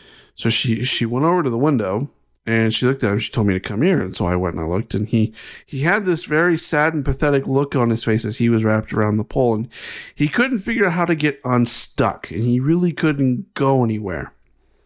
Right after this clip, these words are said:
So my wife decided to go out and fix it. Meanwhile, our other dog is also tied up.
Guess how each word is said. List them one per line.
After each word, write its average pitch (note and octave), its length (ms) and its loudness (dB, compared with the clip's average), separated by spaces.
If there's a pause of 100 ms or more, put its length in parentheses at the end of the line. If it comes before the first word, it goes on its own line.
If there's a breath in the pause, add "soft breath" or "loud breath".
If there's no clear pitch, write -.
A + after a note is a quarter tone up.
(1040 loud breath)
So D3 260 0
my D3 180 2
wife C#3+ 560 2
decided G#2+ 520 0
to A#2+ 120 0
go G2 220 2
out F#2+ 260 0
and C3 160 2
fix - 380 -2
it. - 300 -6 (1120)
Meanwhile, A#2 560 2
our A#2 200 2
other B2 220 2
dog G#2 380 0
is A#2+ 120 2
also G2+ 340 0
tied F#2 300 -4
up. F#2+ 280 -2